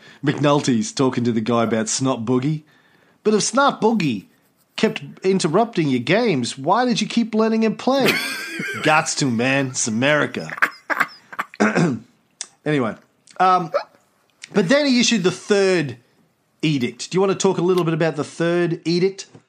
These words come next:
Speaker 2: The third edict, I mean, he's trying, he's trying to, he's again giving them another chance. So, anticipation of an upcoming twentieth anniversary of his reign on November twentieth, three oh three, Diocletian declares a general amnesty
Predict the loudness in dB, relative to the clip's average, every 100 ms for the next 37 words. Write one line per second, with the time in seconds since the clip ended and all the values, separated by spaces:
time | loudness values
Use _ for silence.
0 | -4 0 2 2 2 2 0 0 0 2
1 | 0 2 0 0 0 2 2 2 0 0
2 | 0 0 0 -2 0 0 2 2 0 0
3 | 0 2 2 2 2 0 0 0 0 -4
4 | -6 0 2 2 0 0 0 2 0 2
5 | 0 2 2 0 0 0 2 0 -6 -20
6 | -10 -4 2 4 4 0 -2 0 2 2
7 | 2 2 2 -2 -4 -6 _ _ _ _
8 | -2 2 0 2 0 2 0 -2 0 0
9 | 2 0 0 -2 0 0 -2 -6 -2 2
10 | 2 0 0 0 0 -2 -10 -16 -10 0
11 | 2 2 0 -2 0 -2 0 0 2 0
12 | -2 0 2 2 0 -2 -2 0 0 -2
13 | -4 -6 -6